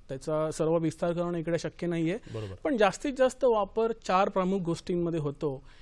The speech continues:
Speaker 1: एक म्हणजे मानवी संवाद, ज्याला टेक्निकल भाषेमध्ये नॅचरल लँग्वेज प्रोसेसिंग आणि स्पीच म्हणतात.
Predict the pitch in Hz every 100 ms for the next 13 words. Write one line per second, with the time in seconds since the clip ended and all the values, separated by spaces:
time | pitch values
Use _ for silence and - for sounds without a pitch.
0 | - - 226 247 233 226 220 240 185 156
1 | 165 185 - 147 151 135 123 147 156 165
2 | 160 151 165 180 180 170 160 170 165 170
3 | 147 135 180 170 160 156 156 - 147 -
4 | 156 165 156 156 - - - 170 208 208
5 | - 202 185 160 143 139